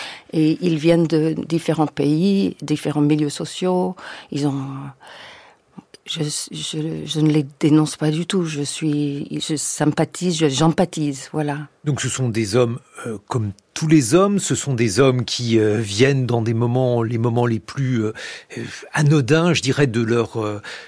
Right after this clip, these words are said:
Speaker 2: existence. Euh, l'un d'entre eux va déjeuner chez ses parents et puis, euh,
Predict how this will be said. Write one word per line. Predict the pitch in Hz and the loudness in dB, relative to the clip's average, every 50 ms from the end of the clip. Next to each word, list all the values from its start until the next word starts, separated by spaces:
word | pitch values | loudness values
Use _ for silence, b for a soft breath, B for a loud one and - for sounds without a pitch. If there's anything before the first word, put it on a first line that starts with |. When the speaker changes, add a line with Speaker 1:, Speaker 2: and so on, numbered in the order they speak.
| B B 165 - - 190 | B B -12 -8 -4 -2
Speaker 2:
existence. | 170 135 101 107 135 131 - - - 165 175 190 196 180 - - - | -2 -2 -2 -2 -2 -2 0 2 4 4 4 4 4 2 2 0 2
Euh, | 135 123 120 120 120 113 113 | 2 4 4 4 4 4 2
l'un | 110 113 117 123 120 123 | 2 2 2 2 2 2
d'entre | 120 120 117 113 - - 127 | 2 2 0 -2 -2 0 2
eux | 127 127 | 4 4
va | 120 107 92 107 117 120 123 117 110 110 110 107 | 2 0 2 2 2 4 4 2 2 2 0 0
déjeuner | 107 120 147 139 120 156 156 165 165 | 2 4 4 6 6 6 6 6 6
chez | 143 - 160 143 | 6 4 4 4
ses | - 165 139 | 4 2 2
parents | - 165 131 113 107 139 151 156 165 160 | 4 2 2 2 2 2 4 4 2 2
et | 135 120 104 | 0 -2 -4
puis, | - - - 131 127 123 | -8 -8 -6 -2 0 0
euh, | 113 113 120 | 0 0 -2